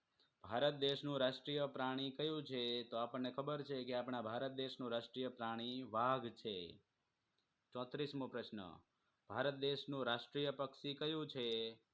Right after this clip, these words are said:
તો એ પણ આપણને ખબર છે કે આપણા દેશનું રાષ્ટ્રીય પક્ષી મોર છે. પાંત્રીસમો પ્રશ્ન,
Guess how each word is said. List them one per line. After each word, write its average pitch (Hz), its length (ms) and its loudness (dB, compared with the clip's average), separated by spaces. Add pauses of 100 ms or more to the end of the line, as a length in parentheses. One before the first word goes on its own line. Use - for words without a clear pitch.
(140)
તો 92 60 -14
એ 107 140 0
પણ 160 200 0
આપણને 160 340 0
ખબર 147 320 0
છે 127 360 0
કે 117 140 -4
આપણા 120 300 0
દેશનું 127 720 -2
રાષ્ટ્રીય 127 460 -2
પક્ષી 113 720 -6
મોર 123 320 -2
છે. 98 420 -10 (1080)
પાંત્રીસમો 143 580 0
પ્રશ્ન, 123 380 -4